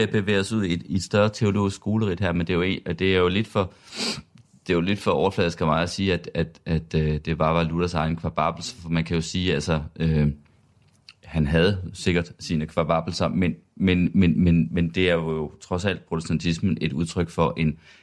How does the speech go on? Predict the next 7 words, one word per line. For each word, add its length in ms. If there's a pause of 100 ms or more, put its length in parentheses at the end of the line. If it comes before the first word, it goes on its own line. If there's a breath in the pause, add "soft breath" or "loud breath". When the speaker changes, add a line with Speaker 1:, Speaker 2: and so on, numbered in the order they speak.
(140 soft breath)
Speaker 1:
læsning 680 (640)
af 100
skrifterne, 560 (260)
af 120
de 120
oprindelige 520
skrifter, 420